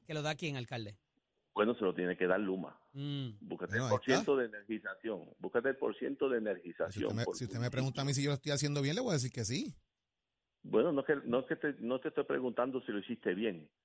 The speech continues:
Speaker 2: De lo
Speaker 3: Pues
Speaker 2: que te estoy preguntando es qué tú hiciste.
Speaker 3: Pero si me
Speaker 2: Y
Speaker 3: pregunta
Speaker 2: eso
Speaker 3: cuál es el porciento de
Speaker 2: y
Speaker 3: energización y yo le voy a decir cuál es el porciento de la efectividad de mi trabajo, yo me voy a dar una calificación buena.
Speaker 2: No, no, una cosa,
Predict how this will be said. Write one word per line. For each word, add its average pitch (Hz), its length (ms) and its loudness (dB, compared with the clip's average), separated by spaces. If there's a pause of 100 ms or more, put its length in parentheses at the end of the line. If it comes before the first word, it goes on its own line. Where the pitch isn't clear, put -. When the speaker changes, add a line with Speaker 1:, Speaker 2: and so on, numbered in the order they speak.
(120)
Speaker 2:
De 95 100 2
lo 95 40 6
Speaker 3:
Pues 95 120 2
Speaker 2:
que 95 60 0
te 92 100 -4
estoy 113 180 -2
preguntando 131 520 0
es 127 140 -6
qué 170 100 0
tú 151 120 -2
hiciste. - 420 -8
Speaker 3:
Pero 107 140 -6
si 127 100 0
me 123 80 0
Speaker 2:
Y 120 40 -2
Speaker 3:
pregunta 117 420 6
Speaker 2:
eso 190 40 4
Speaker 3:
cuál 180 140 0
es 180 60 4
el 180 60 -2
porciento 180 420 -4
de 180 60 2
Speaker 2:
y 170 40 2
Speaker 3:
energización 170 540 2
y 120 100 0
yo 123 140 2
le 151 60 4
voy 165 160 2
a - 20 4
decir 170 180 2
cuál 165 140 2
es 165 40 4
el 165 60 2
porciento 175 460 -2
de 156 60 2
la 143 40 4
efectividad 135 400 0
de 156 60 0
mi 170 80 0
trabajo, 160 520 2
yo 120 120 -2
me 117 60 0
voy 120 120 2
a 120 60 2
dar 123 100 2
una 127 140 0
calificación 135 520 2
buena. 165 360 0 (420)
Speaker 2:
No, 127 140 -6
no, 120 160 2
una 131 180 4
cosa, 135 340 0